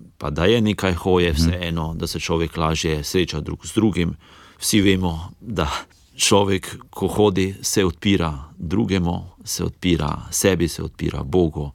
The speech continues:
Speaker 1: In to tudi skušamo, skušamo, da mladi se srečajo s Kristusom, da se srečajo med seboj, da se srečate med seboj.
Speaker 2: Za tiste, ki se ustrašijo, joj, duhovnosti in tako naprej, ne, Janez,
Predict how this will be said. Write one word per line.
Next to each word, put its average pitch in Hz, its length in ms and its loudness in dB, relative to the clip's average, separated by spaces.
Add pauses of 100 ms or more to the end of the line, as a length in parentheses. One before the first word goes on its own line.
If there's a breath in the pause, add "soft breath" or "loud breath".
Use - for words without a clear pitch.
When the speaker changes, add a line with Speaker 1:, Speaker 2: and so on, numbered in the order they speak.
(320 loud breath)
Speaker 1:
In 78 180 -4
to 78 180 -6
tudi 76 240 -4
skušamo, 78 720 -2
skušamo, - 680 -4 (360 loud breath)
da - 160 -4
mladi 78 520 2
se - 160 -8
srečajo 78 400 0
s - 100 -8
Kristusom, - 540 -2
da 78 80 0
se - 160 -12
srečajo - 400 -6
med 69 160 -8
seboj, 78 460 2 (120)
da 82 200 -2
se - 180 -4
srečate 78 500 -6
med 69 160 -10
seboj. 73 460 -6 (440 loud breath)
Speaker 2:
Za 104 260 6 (300)
tiste, 156 320 0
ki - 100 -6
se 107 240 4
ustrašijo, 90 880 2
joj, 78 420 4
duhovnosti 82 840 2
in 76 140 2
tako 82 220 -4
naprej, 82 360 2
ne, 78 160 4 (400 loud breath)
Janez, 95 500 4